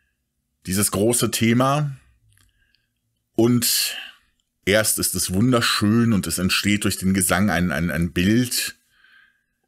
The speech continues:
das immer detaillierter wird und sich verändert, während sie singen. Und dann gibt es da den mächtigsten unter ihnen, mit großem Abstand,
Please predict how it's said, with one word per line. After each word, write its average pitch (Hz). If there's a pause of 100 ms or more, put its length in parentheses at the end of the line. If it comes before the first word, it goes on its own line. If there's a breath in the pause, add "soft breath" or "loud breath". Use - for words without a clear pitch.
(300)
das -
immer 117
detaillierter 101
wird 95
und 92
sich -
verändert, 101
während 98
sie 95
singen. 95 (1900)
Und 110
dann 135
gibt 131
es -
da 95
den 104
mächtigsten 92
unter 71
ihnen, 80 (340)
mit 90
großem 95
Abstand, 92